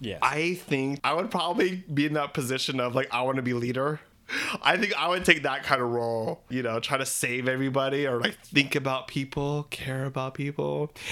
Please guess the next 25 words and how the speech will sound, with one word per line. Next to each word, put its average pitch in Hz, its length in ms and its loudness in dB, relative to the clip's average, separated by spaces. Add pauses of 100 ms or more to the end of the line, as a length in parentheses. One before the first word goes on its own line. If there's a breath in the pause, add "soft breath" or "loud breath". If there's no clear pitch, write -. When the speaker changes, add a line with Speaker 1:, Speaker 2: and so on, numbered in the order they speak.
Speaker 2:
And 202 100 4
I 269 120 2
think 330 200 0
I 330 120 2
could 214 200 -2
fight. 165 400 0 (220)
You 156 100 2
know, 175 140 2
I 165 80 0
have 175 200 0
that 175 180 2
Filipino 165 500 0
baton 143 680 0
thing, 135 280 -2
right? 135 360 -2
That 127 140 -2
looks - 160 2
like 156 100 0
a 120 80 0
dildo, 143 380 2
but 139 80 0
it's 117 120 -4
not 127 140 2
a 139 60 0
dildo. 160 540 2